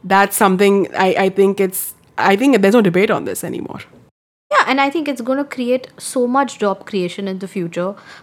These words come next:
Speaker 2: because the, the, and it's gonna attract people, like, in India, like you mentioned earlier on, you know, so many people have to study,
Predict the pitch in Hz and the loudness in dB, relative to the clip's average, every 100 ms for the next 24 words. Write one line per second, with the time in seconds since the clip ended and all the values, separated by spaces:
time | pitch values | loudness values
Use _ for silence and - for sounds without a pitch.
0 | - 214 214 233 233 220 - _ - 202 | -4 -2 0 0 0 -2 -14 _ -12 -8
1 | 185 254 262 202 190 - 330 320 370 349 | -2 -2 -2 -4 -6 -2 -2 0 0 2
2 | 359 427 277 277 311 311 320 311 320 294 | 2 2 2 4 4 4 2 2 2 2
3 | 285 285 285 247 254 285 254 262 285 240 | 2 2 0 2 4 2 2 -2 -2 -2
4 | 233 277 254 226 247 262 233 226 226 240 | -4 -2 -2 0 0 2 2 0 0 -2
5 | 262 _ _ _ - 302 277 311 294 277 | -4 _ _ _ -4 0 2 2 2 2
6 | 285 269 254 285 - 220 214 254 | 2 2 2 -4 0 0 2 -2